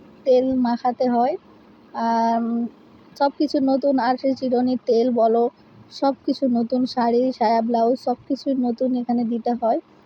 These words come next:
তো আমার মা এখানে গায়ে তেল হলুদ মাখিয়ে দিচ্ছে। তারপরে আমি যাব ঠাকুর প্রণাম করতে। আর আমার মা বললো, "বেটা পায়েও মাখাতে হয়।" দেখো এখানে পায়েও মাখিয়ে দিচ্ছে। আর, উম, চলো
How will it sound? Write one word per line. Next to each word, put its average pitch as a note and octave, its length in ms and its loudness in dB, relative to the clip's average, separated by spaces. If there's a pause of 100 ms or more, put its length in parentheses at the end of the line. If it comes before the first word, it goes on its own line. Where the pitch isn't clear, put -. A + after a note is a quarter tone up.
(340)
তো G#3+ 120 0 (280)
আমার A#3 260 0
মা A#3 220 0 (120)
এখানে A#3 320 -2
গায়ে A3 340 0
তেল A3 280 0
হলুদ A#3 260 -2
মাখিয়ে A3+ 400 -4
দিচ্ছে। A#3+ 440 -6 (640)
তারপরে A#3+ 480 0
আমি A#3+ 240 2
যাব A#3 240 0
ঠাকুর A#3 340 -2
প্রণাম A#3+ 400 -2
করতে। A#3 420 -4 (420)
আর G#3+ 120 -8
আমার A3 220 0
মা A3+ 220 0
বললো, A#3 300 -2
"বেটা A3 240 0
পায়েও A3 320 0
মাখাতে A#3 420 -2
হয়।" A#3 200 0
দেখো G#3+ 280 -2
এখানে A#3 240 -4 (100)
পায়েও G#3 260 0
মাখিয়ে A#3 340 -6
দিচ্ছে। A#3+ 320 -4 (560)
আর, G3+ 220 -2 (320)
উম, G3 300 -8 (260)
চলো B3+ 340 2